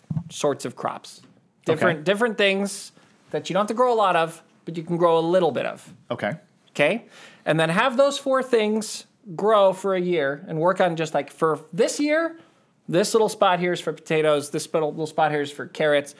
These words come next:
Speaker 1: this spot here is, is gonna be for, for strawberries.
Speaker 2: Right.
Speaker 1: And this spot over here is gonna be for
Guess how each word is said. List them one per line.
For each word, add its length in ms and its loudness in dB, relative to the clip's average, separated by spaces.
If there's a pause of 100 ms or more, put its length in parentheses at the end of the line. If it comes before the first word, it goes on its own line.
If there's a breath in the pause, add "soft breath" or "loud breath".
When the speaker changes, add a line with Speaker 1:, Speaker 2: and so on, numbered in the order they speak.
(300 soft breath)
Speaker 1:
this 120 2
spot 300 2
here 260 0
is, 180 -8
is 120 -12
gonna 200 -4
be 200 -2
for, 480 -4
for 280 -6 (220)
strawberries. 760 0 (180 soft breath)
Speaker 2:
Right. 180 0
Speaker 1:
And 80 -4
this 80 0
spot 260 2
over 120 2
here 180 0
is 80 -2
gonna 180 -2
be 160 -2
for 300 -4